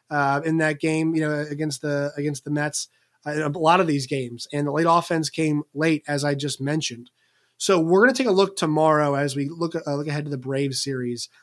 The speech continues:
and really evaluate, like, what went well this weekend for the Nationals hitting and what didn't, because I think you look at a few guys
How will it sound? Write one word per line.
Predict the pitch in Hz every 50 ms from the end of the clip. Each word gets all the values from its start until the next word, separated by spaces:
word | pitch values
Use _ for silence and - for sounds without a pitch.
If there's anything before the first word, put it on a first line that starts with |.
| _ _ _ _ _
and | - 180
really | 180 196 196
evaluate, | 196 170 156 160 160 165 165 165 170 170
like, | 156 143 131
what | 135 151 170 - -
went | 180 170 170 170 147
well | 139 135 135 147 156 160
this | 170 175 156 - -
weekend | 180 185 180 190 190 185 190 196 202 196 - _ _ _ _ _ _ _ _ _ _ -
for | - 175
the | 165
Nationals | 160 151 156 160 160 147 156 170 170 170 170 160 147 - -
hitting | - - - - 156 160 185 208 233 254 247 -
and | 165 156 156 151
what | 156 156 156 156 139 127
didn't, | 120 147 143 127 123 117 113
because | 127 123 143 139 139 135 131 123 - - - - _ _ _ _
I | - 160
think | 156 151 202 208 196 170
you | 175
look | 160 175 180 190
at | 185
a | 175
few | 156 - 180 175 165
guys | 165 160 151 147 151 147 147 147 139 135 -